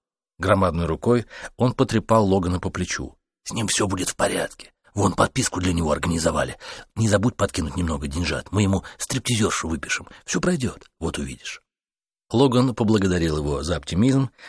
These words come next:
и поплелся в столовую за чашкой чая и сэндвичем, который взял с собой в архив. Пошел он туда, чтобы посмотреть кое-какие фотографии из досье, а заодно и поесть.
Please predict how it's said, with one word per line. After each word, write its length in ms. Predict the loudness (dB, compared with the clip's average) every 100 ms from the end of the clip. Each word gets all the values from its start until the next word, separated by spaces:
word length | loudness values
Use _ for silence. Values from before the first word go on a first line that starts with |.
| -10 -2
и 80 |
поплелся 440 | 4 4 6 4 2
в 40 |
столовую 420 | 2 4 4 4
за 140 | 2 0
чашкой 340 | 0 0 -2
чая 260 | -4 0 0
и 140 | 0
сэндвичем, 600 | 0 2 2 -2 -6 -8
который 360 | -4 0 2 2
взял 200 | 0 -2
с 80 | -2
собой 240 | -4 -4
в 40 | -4
архив. 520 | -4 -8 -16 -16 -20 _ _ -20 -20 _ 2
Пошел 280 | 4 6 6
он 100 | 4
туда, 260 | 6 4
чтобы 260 | 4 2 2
посмотреть 540 | 0 0 0 2 0
кое-какие 420 | 2 0 0 -4 -4
фотографии 600 | -2 -2 2 0 0 -4
из 180 | -4
досье, 540 | -4 -4 0 2 2 0 -12 -10 -2
а 100 | 4
заодно 360 | 4 4 0
и 60 | -2
поесть. 520 | -4 -6 -10 -16 -20